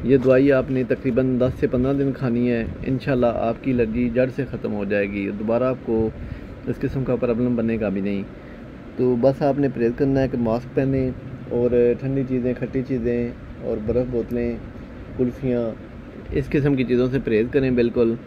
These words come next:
और मास्क प्रॉपर पहने, बाकायदगी से इस्तेमाल करें। तो ग़िज़ा में जो नॉर्मल चीज़ें हैं वो खाएं, ज़्यादा ऑयली भी ना हों, खट्टी मीठी भी ना हों, तो इंशाल्लाह आप जल्दी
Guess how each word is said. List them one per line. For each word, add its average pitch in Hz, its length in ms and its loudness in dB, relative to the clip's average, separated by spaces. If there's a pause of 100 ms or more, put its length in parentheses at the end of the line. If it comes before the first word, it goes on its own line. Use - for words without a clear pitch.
(640)
और 123 380 4
मास्क 117 540 -2
प्रॉपर 117 340 0
पहने, 131 360 2 (680)
बाकायदगी 113 420 0
से 131 140 -2
इस्तेमाल 113 340 0
करें। 120 340 0 (1160)
तो 113 80 0 (560)
ग़िज़ा 113 300 2
में 127 400 0 (840)
जो 113 180 2
नॉर्मल 117 320 2
चीज़ें 123 260 0
हैं 117 100 2
वो 117 160 2
खाएं, 117 300 0
ज़्यादा 113 260 4 (580)
ऑयली 120 280 2
भी 131 120 0
ना 123 120 0
हों, 117 320 0 (120)
खट्टी 127 220 -4
मीठी 123 260 -2
भी 113 80 -2
ना 110 120 0
हों, 110 240 0 (600)
तो 110 140 -2
इंशाल्लाह 113 500 0
आप 104 100 0
जल्दी 113 440 0